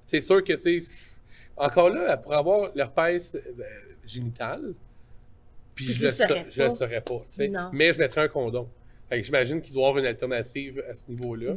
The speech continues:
Speaker 2: Oui, oui, oui, justement. Regarde, je vais te montrer ça.
Speaker 1: OK.
Speaker 2: Euh, ça s'appelle, il y a, ben, il y a plusieurs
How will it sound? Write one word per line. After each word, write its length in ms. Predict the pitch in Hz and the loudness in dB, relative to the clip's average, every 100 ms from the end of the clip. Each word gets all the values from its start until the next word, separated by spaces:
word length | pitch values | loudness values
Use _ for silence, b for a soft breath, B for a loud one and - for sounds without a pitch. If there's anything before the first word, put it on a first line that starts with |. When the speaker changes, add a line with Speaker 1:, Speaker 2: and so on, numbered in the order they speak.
| 190 | 0
Speaker 2:
Oui, 200 | 302 339 320 | 2 2 0
oui, 220 | 220 262 214 | -4 -10 -10
oui, 140 | 302 262 | -12 -10
justement. 420 | 180 - 214 185 - | -10 -4 -4 -4 -6
Regarde, 240 | 175 - - | -6 -6 -10
je 120 | 160 | -12
vais 80 | 175 | -10
te 80 | - | -4
montrer 360 | 165 - 220 | -4 -4 -10
ça. 400 | 165 - 196 240 403 | -10 -10 -4 -4 -4
Speaker 1:
OK. 160 | - - | -10 -12
Speaker 2:
Euh, 640 | 95 143 196 190 196 196 | -10 -6 -2 0 2 0
ça 140 | 226 | -2
s'appelle, 540 | 208 196 - 254 285 285 | -4 -4 -2 2 2 2
il 60 | 233 | 2
y 40 | |
a, 60 | 214 | 4
ben, 80 | |
il 80 | 233 | 6
y 20 | |
a 60 | 262 | 4
plusieurs 180 | 349 | 6